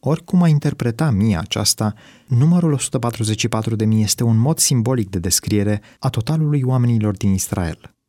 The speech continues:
Astfel, o sută patruzeci și patru de mii descrie poporul lui Dumnezeu ca pe un întreg.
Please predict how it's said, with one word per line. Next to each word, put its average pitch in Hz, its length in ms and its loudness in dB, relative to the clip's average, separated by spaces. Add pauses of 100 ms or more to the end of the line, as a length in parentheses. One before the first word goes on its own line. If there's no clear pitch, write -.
(260)
Astfel, 101 520 -2 (280)
o 120 100 -2
sută 160 220 -2
patruzeci 147 400 0
și - 80 0
patru 131 280 -2
de 92 100 -2
mii 98 260 2 (140)
descrie 131 440 -2
poporul 113 380 -2
lui 104 120 0
Dumnezeu 95 440 0
ca 101 140 -4
pe 101 100 -2
un 98 140 0
întreg. - 600 -4